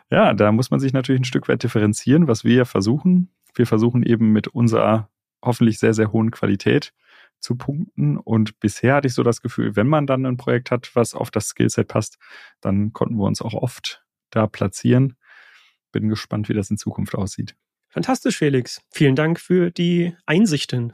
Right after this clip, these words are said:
Speaker 2: Also
Speaker 1: Ja, ich danke dir auch für die super spannenden Fragen und sehr präzisen Fragen, die du gestellt hast. Also dafür, dass du gesagt hast, du hast damit nicht viel zu tun,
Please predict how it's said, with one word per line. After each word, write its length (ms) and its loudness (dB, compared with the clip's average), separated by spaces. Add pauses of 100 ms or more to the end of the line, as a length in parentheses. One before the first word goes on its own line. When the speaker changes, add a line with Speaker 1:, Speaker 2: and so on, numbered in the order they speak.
(120)
Speaker 2:
Also 200 -2
Speaker 1:
Ja, 60 2
ich 160 -2 (220)
danke 300 -2
dir 320 -2
auch 180 -4
für 180 0
die 320 4 (180)
super 360 2
spannenden 340 2
Fragen 520 0
und 280 4
sehr 260 0
präzisen 460 -2
Fragen, 240 -4
die 60 -8
du 80 -4
gestellt 360 -2
hast. 340 -2
Also 300 -6
dafür, 300 -2
dass 140 -4
du 80 -10
gesagt 280 -6
hast, 200 -4 (580)
du 80 -2
hast 140 -4
damit 140 -8
nicht 140 -4
viel 140 -4
zu 120 -8
tun, 420 -4